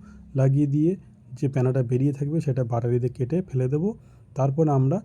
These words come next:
ওই জায়গাতে স্ক্রু দিয়ে টাইট দিয়ে পাতটাকে লাগিয়ে নেব। তো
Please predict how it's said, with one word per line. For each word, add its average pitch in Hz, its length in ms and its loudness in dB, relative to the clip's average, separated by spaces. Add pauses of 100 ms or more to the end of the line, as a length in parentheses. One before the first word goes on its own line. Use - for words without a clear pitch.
(280)
ওই 156 160 2
জায়গাতে 139 320 2 (160)
স্ক্রু 139 240 -2
দিয়ে 135 240 0
টাইট 123 240 0
দিয়ে 160 180 -2
পাতটাকে 127 460 -2
লাগিয়ে 139 280 4
নেব। 107 120 -4 (500)
তো - 60 -8